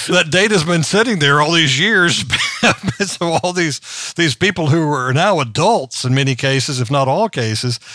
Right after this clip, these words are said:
all of a sudden their data was breached, and they're going, "I didn't remember that I had an account with Neopets." So that, that, that accounts for a significant number.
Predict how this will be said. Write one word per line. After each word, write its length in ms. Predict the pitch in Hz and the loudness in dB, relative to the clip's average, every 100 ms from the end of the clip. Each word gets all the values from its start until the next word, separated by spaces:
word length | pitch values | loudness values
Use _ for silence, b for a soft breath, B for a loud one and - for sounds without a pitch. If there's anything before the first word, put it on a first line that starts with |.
| B B | B B
all 220 | - 143 139 | -4 0 2
of 40 | |
a 40 | |
sudden 200 | 131 147 | 0 0
their 140 | 131 127 | 0 0
data 320 | 139 185 156 | 0 0 0
was 160 | 120 107 | -2 -4
breached, 340 | 127 139 127 | -4 -4 -2
and 80 | 127 | -4
they're 80 | 151 | -2
going, 240 | 127 113 | -2 -2
"I 140 | 175 | -4
didn't 240 | 254 170 131 | -4 -2 -2
remember 360 | 123 139 143 | 0 0 -2
that 160 | 120 123 | -2 -2
I 120 | 127 | -2
had 240 | 131 262 196 | -2 -4 -4
an 60 | |
account 380 | 107 - 92 90 | -8 -8 -8 -10
with 120 | 92 | -8
Neopets." 540 | 104 98 85 - 82 - | -8 -8 -12 -14 -14 -4
So 180 | 202 | -2
that, 220 | 190 190 170 | 0 0 0
that, 200 | 170 160 | -2 0
that 160 | 190 | -2
accounts 420 | 170 156 139 127 | -2 -2 -2 -2
for 200 | - 120 | -6 -4
a 40 | 110 | -4
significant 540 | - 113 120 110 104 | -4 -4 -4 -6 -6
number. 400 | 120 131 101 92 | -4 -4 -4 -10